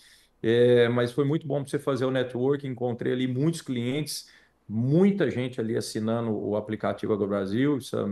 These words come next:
fica aqui meu agradecimento a todos ali que eu encontrei, com quem eu pude conversar e até mesmo quem eu não, não tive a chance de conversar, mas os poucos que eu conversei ali,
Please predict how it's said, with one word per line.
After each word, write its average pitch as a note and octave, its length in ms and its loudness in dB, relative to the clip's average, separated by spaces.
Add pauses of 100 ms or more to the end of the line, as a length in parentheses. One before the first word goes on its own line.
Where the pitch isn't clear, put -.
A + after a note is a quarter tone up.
(100)
fica - 240 -8
aqui A2 120 -6
meu G#2+ 140 2
agradecimento G#2 600 -2
a G2+ 80 -2
todos A#2+ 380 0
ali G#2+ 200 0
que - 60 -8
eu G#2+ 60 -2
encontrei, A2 720 0
com G#2+ 120 -2
quem A2+ 140 0
eu A#2 80 -2
pude A2+ 260 0
conversar A2+ 720 0
e A2 60 4
até G#2+ 180 -4
mesmo A2+ 220 -4
quem A#2 120 -6
eu A#2 100 -4
não, A#2 240 -4 (400)
não G#2+ 100 -4
tive A#2 220 0
a G#2 100 4
chance A2 260 -2
de - 40 -20
conversar, B2 500 2
mas C3 160 0
os C3+ 140 -6
poucos D#3 340 -2
que - 60 -6
eu B2+ 60 -4
conversei A2+ 540 0
ali, A2 360 -2